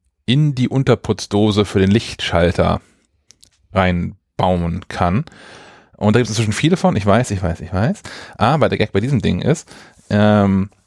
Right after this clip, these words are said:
dass er keinen Nullleiter braucht. Also ganz, ganz viele von den Dingern, auch die von Eve zum Beispiel, ähm, brauchen den Nullleiter. Ich wohne hier in einem alten Haus.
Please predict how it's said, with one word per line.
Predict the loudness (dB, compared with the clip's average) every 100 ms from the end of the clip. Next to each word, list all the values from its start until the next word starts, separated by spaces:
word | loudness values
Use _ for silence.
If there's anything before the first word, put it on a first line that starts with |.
| _ _ -20 _ _ -4
dass | -2
er | 0
keinen | 2 4
Nullleiter | 6 6 4 2 -2
braucht. | 0 -2 -2 -10 -20 _ _ _ _ _ _ _ -20 -4
Also | -2 2
ganz, | 0 0
ganz | -2
viele | 0 0
von | 0
den | -2
Dingern, | -2 -2
auch | -2
die | -4
von | -2
Eve | 0 0 0
zum | 0
Beispiel, | 2 0 -2 -4 -4 -10 -20 -20 -14 0
ähm, | 2 4
brauchen | 2 2 2
den | 2 0 -2 -8 -10 -2 2 4
Nullleiter. | 4 4 2 2
Ich | 0 0
wohne | 2
hier | 2
in | 2
einem | 2
alten | 2 2 0 -4 -2
Haus. | 0 -2